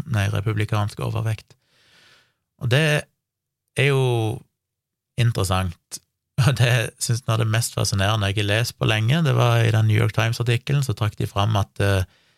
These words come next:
inne på Breitbart, den nettsiden til Steve Bannon, den er ganske høyrevridde nettsiden, så har de en, eh, skribent som heter John Notle,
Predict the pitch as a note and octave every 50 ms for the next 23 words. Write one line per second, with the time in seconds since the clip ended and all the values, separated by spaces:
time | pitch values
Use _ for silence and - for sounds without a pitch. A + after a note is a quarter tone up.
0 | _ _ _ _ _ _ - B2+ A#2 G2+ G#2 G2+ - G2+ G2 F#2+ G#2+ G2 G2+ A2+
1 | B2 - - - - - A2+ G#2+ G2 G2 - - _ - - - - - G2+ G2
2 | G2 - - - - G#2+ G#2 G2+ G2 - A2 G2+ G2 G2 F#2+ F#2+ F#2+ F#2+ - -
3 | _ _ _ _ _ _ _ _ - - - - G2+ F#2+ F#2 F#2 F#2+ G#2+ A2+ A2
4 | G#2 G2 G2+ G2 G2+ G#2+ - A#2+ A#2 A2 G#2+ - - A2+ G#2 G#2 G2+ G2+ G#2 G2+
5 | G#2 G#2 G2 F#2+ G2+ G2+ G2 G2 - _ _ _ _ - - - - - - -
6 | _ _ _ _ _ _ _ _ _ _ - G#2+ - - - A2+ G#2+ G#2+ G#2 -
7 | - _ _ _ _ _ _ _ - - - A2+ G#2+ G#2+ G2+ G#2 G2+ F#2+ F#2 F#2
8 | F#2 F#2 F#2 F#2 G2 G#2+ A2 - - G#2+ F2+ F#2+ G2 G2 G2 - G2+ G2 - G2
9 | F#2+ G2 A2 G2 G2 G2 G2+ G2+ G2 G2+ - - - G#2+ G#2 A2+ - - - A#2
10 | G#2 G2+ F#2+ E2+